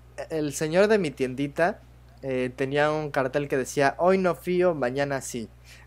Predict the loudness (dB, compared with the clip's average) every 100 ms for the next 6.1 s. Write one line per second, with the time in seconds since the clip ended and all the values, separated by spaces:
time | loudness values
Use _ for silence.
0 | -4 2 4 4 4 4 2 0 0 0
1 | 2 2 2 -2 -2 -2 -2 -4 -2 -2
2 | 0 0 0 -4 -4 -6 0 4 4 2
3 | 0 0 2 4 4 2 2 0 0 -2
4 | 2 2 2 -2 -4 2 4 4 6 4
5 | 4 0 -4 -2 0 0 -2 -4 -6 -10